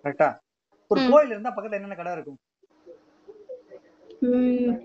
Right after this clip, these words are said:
Speaker 1: ஒரு கோயில ஒரு தொழிலா நம்ம பார்த்தோம் அப்படின்னா பக்கத்துல என்னென்ன கடைகள் இருக்கும்?
Speaker 2: பூஜை பொருட்கள் வாங்குறது.
Speaker 1: பூஜை பொருள் கடை இருக்கும்.
Speaker 2: அப்புறம்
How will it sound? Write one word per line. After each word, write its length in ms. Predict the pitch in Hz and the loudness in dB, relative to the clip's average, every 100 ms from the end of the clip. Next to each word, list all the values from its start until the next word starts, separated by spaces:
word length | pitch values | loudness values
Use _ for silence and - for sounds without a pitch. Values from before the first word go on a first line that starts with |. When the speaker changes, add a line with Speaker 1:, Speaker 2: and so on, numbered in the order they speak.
| - | -8
Speaker 1:
ஒரு 160 | 165 151 | -4 0
கோயில 300 | 196 233 233 | 4 4 4
ஒரு 140 | 202 170 | -2 -2
தொழிலா 180 | 185 202 | 0 0
நம்ம 180 | 185 | 0
பார்த்தோம் 380 | 165 165 165 151 | 0 0 0 -8
அப்படின்னா 160 | 135 127 | -8 -10
பக்கத்துல 220 | 143 202 | -6 -4
என்னென்ன 300 | 226 220 220 | 0 0 0
கடைகள் 300 | 214 202 196 | 2 2 2
இருக்கும்? 420 | 170 160 156 160 - _ _ _ - - - _ _ _ _ _ 349 | -2 -6 -6 -6 -12 _ _ _ -20 -20 -20 _ _ _ _ _ -10
Speaker 2:
பூஜை 340 | - 277 302 254 | 4 6 8 6
பொருட்கள் 400 | 240 233 226 233 | 8 6 6 6
வாங்குறது. 280 | 226 220 240 | 6 6 4
Speaker 1:
பூஜை 180 | 294 | 4
பொருள் 220 | 226 214 208 | 4 2 2
கடை 180 | 185 | 2
இருக்கும். 500 | 165 151 151 147 147 _ _ _ _ - _ - | 2 0 -2 -4 -6 _ _ _ _ -20 _ -4
Speaker 2:
அப்புறம் 560 | 247 - 254 254 240 | 0 6 8 8 4